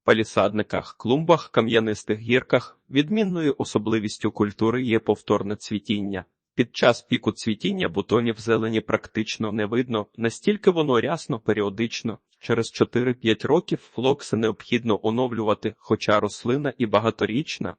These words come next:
але через кілька років воно слабшає і вже не таке пишне і красиве. Росте воно на будь-якому ґрунті,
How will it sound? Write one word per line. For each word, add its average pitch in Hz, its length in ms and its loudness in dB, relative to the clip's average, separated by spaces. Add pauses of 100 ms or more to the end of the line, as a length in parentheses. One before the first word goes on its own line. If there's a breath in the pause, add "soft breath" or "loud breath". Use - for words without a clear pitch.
(160)
але 104 220 4
через 107 360 -4
кілька 196 340 2
років 131 360 0
воно 92 260 -4
слабшає 120 640 2
і 110 80 0
вже 110 220 -2
не 107 140 -2
таке 101 300 0
пишне 147 540 0
і - 80 -4
красиве. 117 600 -2 (220)
Росте 117 360 4
воно 190 260 2
на 117 120 2
будь-якому 107 640 0
ґрунті, 123 500 -4